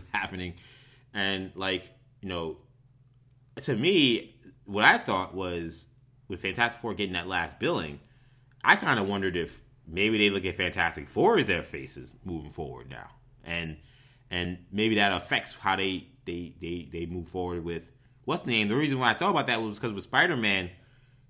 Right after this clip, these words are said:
you know, Tom Holland, i-, if there's, uh, two things he wants to keep letting people know about every time he talks about Spider-Man No Way Home is, one, it's the biggest solo movie ever done,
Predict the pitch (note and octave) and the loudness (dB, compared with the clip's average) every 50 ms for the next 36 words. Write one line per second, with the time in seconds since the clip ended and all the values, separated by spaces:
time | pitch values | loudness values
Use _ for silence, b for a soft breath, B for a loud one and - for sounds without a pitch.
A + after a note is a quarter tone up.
0 | _ - A#2 A2 G2 F#2+ - D3 E3 D#3 B2 A#2 C#3+ E3+ F3+ C#3 A2+ G2+ F#2 F2+ | _ -12 -8 -6 -6 -2 0 2 2 2 2 4 4 4 4 2 0 -2 -4 -6
1 | - - F2+ - - - B2 A2+ G#2+ A#2 A2 G#2 F#2+ F2 - - - - - - | -10 -14 -18 -12 -8 -6 -6 -2 0 0 2 2 0 -2 -4 -10 -16 -20 -20 -20
2 | - - - - - F#2+ F2+ F2 F2 E2+ E2 - - - - A3 A#3+ G#3+ G3 F#3 | -20 -20 -20 -10 -6 -4 -2 -2 -2 -2 -4 -6 -6 -2 0 0 0 4 4 4
3 | F3 E3+ E3 E3 - - D#3+ D#3+ D3 D3+ D3 C#3 C#3 - - C#3+ C#3 - - - | 4 4 0 -2 -4 -4 -4 -2 0 0 -2 -2 -2 -4 -4 -4 -4 -4 -6 -2
4 | - A#2 A#2+ B2 A2+ A2+ A#2 A#2 A2 G2 G#2 A2 G#2+ G2 E2 E2+ D#2+ D#2+ D#2 - | 0 0 0 0 0 -4 -6 -6 -4 -2 0 2 2 2 2 0 -2 -4 -2 -4
5 | G#2 A2 A2+ - G#2+ G2+ G2+ G2+ F#2+ A2 G2+ F#2+ E2+ F#2 F#2 F2 F2 - - b | -4 -4 -4 -4 -4 -4 -4 -4 -4 -4 -4 -4 -4 -4 -4 -4 -4 -6 -10 b
6 | b b b b b b b b _ _ _ _ - - - A2+ G#2 G2 F#2+ F#2+ | b b b b b b b b _ _ _ _ -20 -6 0 2 2 2 2 2
7 | F#2+ F2+ F2+ F2+ F2 E2+ F2+ - - _ _ _ - F#2+ F#2+ F#2 G2 F#2 F2 F2 | 2 2 2 0 -2 -4 -10 -16 -20 _ _ _ -6 -4 -2 0 0 0 0 -2
8 | D#2+ D2+ D#2 D2+ - F2 F2 E2 E2 D#2+ D2+ D2+ - - - _ _ E2+ F2+ G2 | -4 -8 -8 -8 -6 -4 -2 -2 -2 -4 -6 -10 -14 -18 -20 _ _ -6 0 2
9 | A2 C#3 E3 - - - - - - - - _ - - - E2+ F#2 A2 A2+ B2+ | 2 2 0 -2 -8 -16 -20 -20 -20 -20 -20 _ -18 -14 -6 0 0 2 2 2
10 | A#2+ B2+ - - - B2 A2+ A2+ A2 G#2+ G2+ G2 G2+ G2 F#2+ G2+ G2 F#2 F2+ F2+ | 0 -2 -4 -4 -2 0 2 2 2 2 0 0 -2 -4 -2 -2 -2 -2 -2 -2
11 | F#2+ E2 D2+ C2+ E2 | -4 -6 -8 -10 -10